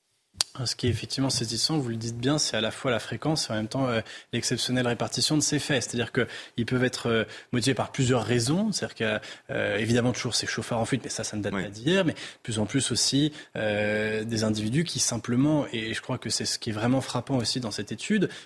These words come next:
Speaker 1: en quelque sorte s'amusent avec la police. Parce que lorsque l'on parle de rodéos urbains, par exemple, on est rarement face à, euh, des trafiquants, euh, de, d'un gros calibre qui cherchent à échapper, euh,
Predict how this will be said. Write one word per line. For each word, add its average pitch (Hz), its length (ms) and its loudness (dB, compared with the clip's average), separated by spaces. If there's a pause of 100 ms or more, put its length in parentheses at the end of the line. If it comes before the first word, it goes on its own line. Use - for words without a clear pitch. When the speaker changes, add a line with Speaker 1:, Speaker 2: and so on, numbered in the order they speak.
(120)
Speaker 1:
en 113 60 -2
quelque 127 220 0
sorte 190 180 2
s'amusent 160 520 4 (100)
avec 113 200 -4
la 117 80 -4
police. 113 320 -2
Parce - 300 -16
que 127 180 2
lorsque 143 260 0
l'on 123 140 4
parle 123 200 0
de 113 60 0
rodéos 110 340 -2
urbains, 110 320 -2
par 98 180 -6
exemple, 120 460 2 (260)
on 117 120 4
est 131 80 6
rarement 120 460 2
face 127 280 -4
à, 113 220 4 (300)
euh, 107 440 0
des 110 120 -2
trafiquants, 131 720 0
euh, 104 720 0
de, 101 40 -4
d'un 101 120 -4
gros 113 180 2
calibre 147 460 2
qui 117 140 -2
cherchent - 380 0
à 107 240 2
échapper, 156 540 0
euh, 113 160 4